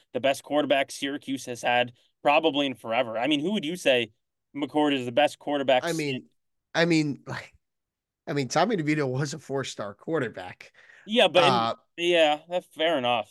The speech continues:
Speaker 2: I,
Speaker 1: I
Speaker 2: until I see him play at Syracuse, I, I can't really, like, you could say by the numbers, yeah, he's the best quarterback since X, but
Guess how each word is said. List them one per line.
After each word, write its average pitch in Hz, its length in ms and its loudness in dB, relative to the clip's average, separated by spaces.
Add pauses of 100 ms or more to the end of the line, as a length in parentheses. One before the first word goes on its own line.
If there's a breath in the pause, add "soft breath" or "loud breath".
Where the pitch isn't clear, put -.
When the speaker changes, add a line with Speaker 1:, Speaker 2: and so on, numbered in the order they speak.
Speaker 2:
I, 175 160 4
Speaker 1:
I 165 100 2
Speaker 2:
until 247 300 2
I 190 100 6
see 196 180 0
him 160 100 2
play 170 300 2
at 127 100 -2
Syracuse, 123 640 -6
I, 123 180 -10
I 131 120 -6
can't 135 260 -4
really, 113 300 -10
like, 131 280 -6 (320 loud breath)
you 175 120 -2
could 175 120 -2
say 160 160 2
by 147 300 2
the 143 100 2
numbers, 139 440 0
yeah, 139 100 0
he's 117 140 -4
the 120 80 -6
best 127 200 -4
quarterback 120 440 -6
since 113 400 -10
X, 123 340 -2
but 135 240 -4